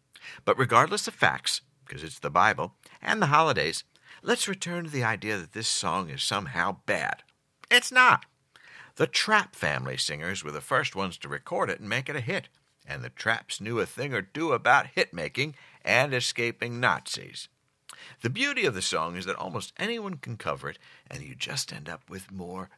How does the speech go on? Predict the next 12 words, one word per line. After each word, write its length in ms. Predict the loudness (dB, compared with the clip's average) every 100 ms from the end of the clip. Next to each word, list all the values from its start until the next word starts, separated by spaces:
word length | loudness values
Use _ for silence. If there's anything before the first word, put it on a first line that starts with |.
| -18
great 440 | -4 0 0 -2 -12 -14
Lou 320 | -4 -2 -2
Rawls, 460 | 2 6 8 6 0
the 100 | -8
definitive 480 | -8 -4 -4 -4 -4
version 400 | 0 0 0 -4
in 100 | -4
my 240 | -2 -2
book, 300 | -2 -4 -6 _ -20 -18 -18 -4
uh, 580 | 2 2 2 0 -2 -4 -8 -10
Marlene 540 | 4 4 4 0 -2 -2
Dietrich, 640 | -4 -2 -4 -4 _